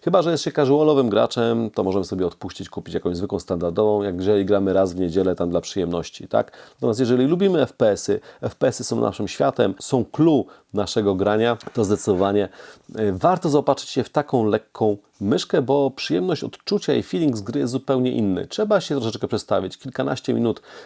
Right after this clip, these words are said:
zajmie nam to przestawienie się, y, dopasowanie D P I do naszych upodobań na tym gryzoniu, ale jeżeli już to zrobimy i zrobimy to dobrze, pod nasze preferencje, to na pewno to gwarantuję Wam, że w dziewięćdziesięciu procent,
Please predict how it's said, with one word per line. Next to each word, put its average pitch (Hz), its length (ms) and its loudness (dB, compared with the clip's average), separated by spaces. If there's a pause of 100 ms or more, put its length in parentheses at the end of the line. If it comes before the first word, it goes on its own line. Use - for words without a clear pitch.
(100)
zajmie 139 400 0
nam 113 140 0
to - 80 -4
przestawienie 101 500 -2
się, 104 220 -2 (360)
y, 107 180 2
dopasowanie 123 760 -2
D 110 180 -2
P - 160 0
I 110 120 -2
do 107 100 -2
naszych 104 260 -4
upodobań 104 500 0
na 101 100 0
tym 104 160 -2
gryzoniu, 107 440 0 (240)
ale 117 180 0
jeżeli 107 240 0
już 104 100 -6
to 120 100 -6
zrobimy 107 360 2
i 98 40 0
zrobimy 101 240 0
to 92 80 -2
dobrze, 117 380 2 (120)
pod 101 180 0
nasze 104 220 -4
preferencje, 104 500 -2
to 101 140 -6
na 92 120 -2
pewno 92 320 -2 (360)
to 117 140 0
gwarantuję 117 560 0
Wam, 101 240 2
że 95 260 2
w 87 40 -8
dziewięćdziesięciu 104 520 -2 (100)
procent, 117 400 -2